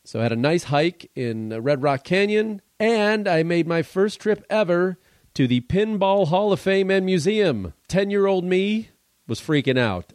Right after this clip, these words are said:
And you know what? Adult me is kind of freaking out as well. I loved being in there. Big pinball fan as a kid, and I loved seeing they had old vintage games there. The place could be nicer, I gotta say that.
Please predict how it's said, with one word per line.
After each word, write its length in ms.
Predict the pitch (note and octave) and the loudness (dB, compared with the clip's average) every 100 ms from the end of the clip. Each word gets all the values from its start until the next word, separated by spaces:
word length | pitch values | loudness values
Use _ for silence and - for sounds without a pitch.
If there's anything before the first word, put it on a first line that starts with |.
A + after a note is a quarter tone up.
| - | -8
And 480 | F3 F#3+ G3 F#3+ E3+ | -2 0 -2 -4 -8
you 180 | G3+ G#3+ | -6 -2
know 140 | G#3 | -2
what? 300 | G3+ G#3 - - | 0 -2 -6 -2
Adult 340 | E3+ E3+ D#3 B2+ | 0 2 0 0
me 180 | A2+ | -2
is 80 | G2+ | -2
kind 180 | - G#2 | -2 -4
of 100 | F#2+ | -2
freaking 280 | A2 G2+ G2+ | -4 -2 -2
out 240 | G2 G2 - | -2 -4 -6
as 140 | A2 G2+ | -6 0
well. 360 | A2+ G2+ D#2 - | 0 0 -4 -2
I 100 | C#3 | 0
loved 300 | C#3+ C3 A2 | 0 0 2
being 180 | A#2+ | 0
in 80 | A2+ | 0
there. 300 | G#2+ G#2+ A2+ - - - _ | -2 -4 -4 -10 -20 -20 _
Big 300 | - G#3 C#3+ | 0 0 0
pinball 480 | - D#3+ C#3 C3 A#2 | 0 0 2 2 2
fan 320 | - A#2+ A2+ | 0 0 0
as 80 | G#2 | -2
a 80 | G2+ | -4
kid, 400 | - G#2+ G#2+ G2+ _ _ _ - | -2 0 -2 -6 _ _ _ -8
and 160 | A#2+ A2 | -4 -2
I 40 | |
loved 300 | A2+ C3 A#2+ | 0 0 0
seeing 380 | - C3 B2+ B2 | -6 -4 -2 0
they 80 | A#2+ | 0
had 140 | A2+ | 0
old 300 | A#2+ D3+ B2+ | 0 0 0
vintage 500 | F#2+ C#3+ - C#3 G#2+ | 0 0 0 -2 -2
games 420 | C3 C3 C3 B2 | 0 0 0 -2
there. 400 | A2 B2 B2+ C3 | -2 0 2 0
The 120 | C3 A#2 | -2 -4
place 360 | - C4 D4 | -2 -2 -2
could 240 | - G#3+ D3 | -2 -2 0
be 140 | E3+ | 0
nicer, 420 | C#3+ C#3 A#2+ G#2 | 2 2 2 0
I 80 | A2 | 0
gotta 220 | C3+ C3 | 0 -2
say 180 | - A#2 | 0 0
that. 380 | G#2+ G#2+ F#2+ | 0 -2 -6